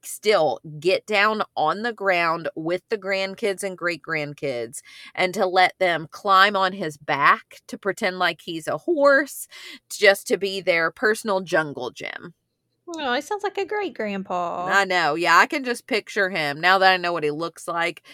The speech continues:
Speaker 1: you know, down on the ground and just letting them crawl all over him.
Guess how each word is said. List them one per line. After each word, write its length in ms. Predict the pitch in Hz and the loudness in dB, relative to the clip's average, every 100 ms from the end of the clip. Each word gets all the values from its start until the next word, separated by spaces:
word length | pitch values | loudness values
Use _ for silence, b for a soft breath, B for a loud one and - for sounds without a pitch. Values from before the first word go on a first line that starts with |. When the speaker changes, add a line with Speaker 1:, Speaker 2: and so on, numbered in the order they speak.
| B B | B B
Speaker 1:
you 120 | 190 | -2
know, 120 | 160 | -2
down 320 | 165 185 170 | 2 2 4
on 140 | 170 160 | 2 -2
the 80 | |
ground 400 | 147 160 143 143 | -2 0 0 0
and 100 | 151 | -4
just 160 | 151 156 | -8 -6
letting 320 | 160 151 151 | -2 -2 -2
them 300 | 143 139 147 _ _ | -6 -8 -10 _ _
crawl 340 | - 139 151 135 | -2 2 4 2
all 200 | 117 123 | 0 -4
over 300 | 123 78 - | -6 -8 -10
him. 240 | - 156 | -10 -14